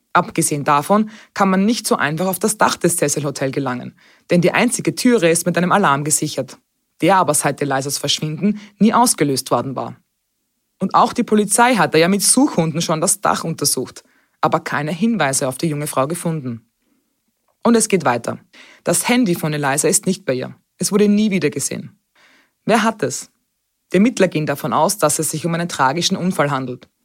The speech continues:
Aber wie soll das passiert sein? War ihr irgendetwas in den Tank gefallen und sie hatte es suchen wollen?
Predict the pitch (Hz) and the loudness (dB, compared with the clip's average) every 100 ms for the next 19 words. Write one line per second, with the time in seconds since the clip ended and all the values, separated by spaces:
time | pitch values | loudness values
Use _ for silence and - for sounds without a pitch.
0 | _ _ _ 165 175 165 220 226 202 202 | _ _ _ 0 2 2 2 2 2 0
1 | - 185 220 220 139 120 120 _ _ _ | 0 0 0 0 -2 -6 -10 _ _ _
2 | _ _ - 156 151 - 208 208 160 160 | _ _ 0 2 2 2 4 4 2 0
3 | 165 151 139 - 180 226 220 202 202 170 | -2 -2 -4 -2 0 0 2 2 4 0
4 | 160 143 139 131 - 185 180 202 185 214 | 0 0 -2 -2 0 0 0 0 0 0
5 | 226 - | -4 -10